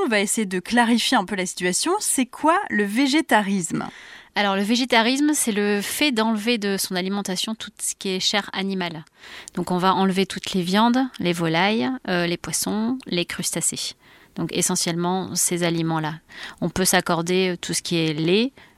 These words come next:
Speaker 2: miel, fromage, beurre, crème fraîche, yaourt. Et, euh,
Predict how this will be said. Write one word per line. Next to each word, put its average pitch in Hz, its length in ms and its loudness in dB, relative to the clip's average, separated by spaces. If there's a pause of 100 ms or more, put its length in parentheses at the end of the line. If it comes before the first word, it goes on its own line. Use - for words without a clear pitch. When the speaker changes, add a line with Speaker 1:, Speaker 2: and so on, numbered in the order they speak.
(120)
Speaker 2:
miel, 180 680 0
fromage, 156 720 -2
beurre, 165 320 -4
crème 156 320 -6
fraîche, - 640 -2
yaourt. 147 600 -6 (500)
Et, 180 220 0
euh, - 40 -6